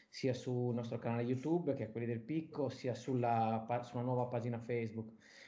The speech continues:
di Quelli del Picco, o di eventualmente poterci poi contattare a quelli del picco podcast chiocciola gmail punto com,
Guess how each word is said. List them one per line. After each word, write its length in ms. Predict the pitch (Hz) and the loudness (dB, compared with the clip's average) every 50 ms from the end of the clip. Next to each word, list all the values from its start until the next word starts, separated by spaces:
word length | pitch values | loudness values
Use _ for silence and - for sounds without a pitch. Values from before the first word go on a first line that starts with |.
| - | -4
di 80 | - 123 | -2 -2
Quelli 180 | - 131 127 131 | 0 2 0 2
del 160 | 139 156 151 | 2 0 0
Picco, 340 | - 180 196 - - - 127 | 2 0 0 0 2 2 4
o 120 | 123 135 | 4 4
di 240 | 135 117 120 127 143 | 4 2 2 2 2
eventualmente 680 | 131 113 117 113 110 123 123 113 110 110 117 123 123 127 | 2 2 0 -2 -2 -2 0 0 2 2 0 0 -2 -4
poterci 440 | 123 110 107 - 113 110 110 - 113 | -4 -4 -4 -2 -2 -4 -4 -6 -8
poi 200 | - 110 113 110 | -4 -4 -4 -4
contattare 920 | - - 107 104 - 113 110 110 - 107 98 110 117 117 117 120 120 - | -2 -4 -6 -4 -2 -4 -4 -2 -4 -4 -2 -2 0 0 2 2 2 0
a 320 | 110 110 104 104 104 104 104 - | 0 0 0 0 0 -2 -4 -4
quelli 160 | - 117 117 | -4 -4 -2
del 140 | 110 113 110 | -2 -4 -4
picco 240 | 113 117 - 120 - | -6 -6 -6 -4 -2
podcast 500 | 110 110 113 113 - - 117 113 - - | 0 -2 -2 -2 -2 -6 -6 -6 -6 -10
chiocciola 440 | - - 104 104 - - 104 104 101 | -6 -4 -4 -4 -4 -4 -4 -4 -2
gmail 280 | 104 104 104 104 101 | -4 -4 -4 -4 -4
punto 300 | - - 110 104 147 139 | -4 -6 -6 -4 -2 -4
com, 440 | 139 135 123 120 117 131 139 143 - | 0 0 0 2 2 2 2 0 0